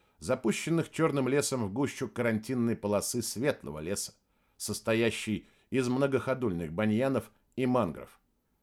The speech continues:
Здесь начинался фронт схватки пришельца из другой вселенной – с хозяином местных земельных владений.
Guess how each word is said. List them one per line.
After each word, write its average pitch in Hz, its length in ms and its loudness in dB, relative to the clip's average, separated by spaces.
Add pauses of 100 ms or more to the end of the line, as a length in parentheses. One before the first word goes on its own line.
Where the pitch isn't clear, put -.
(240)
Здесь 120 540 2
начинался 160 640 2
фронт 117 340 -2
схватки 98 500 -2
пришельца 101 640 -4
из 107 260 -4
другой 98 380 0
вселенной – 117 720 -2 (320)
с - 100 -8
хозяином 160 680 4
местных 113 560 -2
земельных 98 580 -2
владений. 76 460 -8